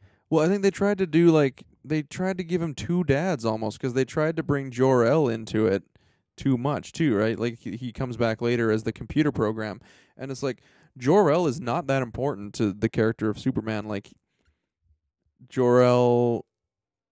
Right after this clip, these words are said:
tells him about, like, who he is and where he came from and all that kind of stuff, but he was never really what sh-, what shaped his character and, like, his development, right? It was always Jonathan Kent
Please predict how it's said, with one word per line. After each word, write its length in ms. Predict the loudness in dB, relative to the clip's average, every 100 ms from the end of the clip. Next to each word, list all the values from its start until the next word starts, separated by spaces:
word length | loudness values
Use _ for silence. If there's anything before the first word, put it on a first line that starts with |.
| _ _ _ _ _ _ _ _ _ -2
tells 400 | 2 2 0 0
him 460 | -2 -4 -8 -10 -8
about, 680 | -4 -2 0 -2 -4 -16 -20 _ _ _ _ _ _
like, 220 | -10 -8 -2
who 200 | 2 2
he 160 | 4
is 100 | 2
and 120 | 0
where 100 | -4
he 100 | -4
came 320 | -6 -6 -6 -6
from 280 | -8 -8 -6
and 80 |
all 140 | -6 -4
that 220 | -2 -4
kind 200 | -6 -8
of 60 | -8
stuff, 260 | -6 -6 -2
but 180 | -2 -2 _ -20 _ _ _ _ _ _ -6
he 140 | 0
was 180 | 0 0
never 320 | -2 -2 0
really 500 | 0 2 0 0 -2
what 280 | -2 -2 -2
sh-, 300 | -10 -12 -12 -8
what 220 | -6 -6
shaped 360 | -4 -4 -4 -4
his 160 | -6
character 720 | -6 -2 0 0 -2 -4 -2 -4
and, 200 | -6 -10
like, 240 | -10 -10
his 220 | -8 -6
development, 640 | -6 -2 0 0 -2 -8 -8
right? 180 | -4 -2
It 40 |
was 120 | -2
always 340 | 0 2 2 2
Jonathan 460 | -2 -4 -6 -12
Kent 380 | -12 -10 -10 -14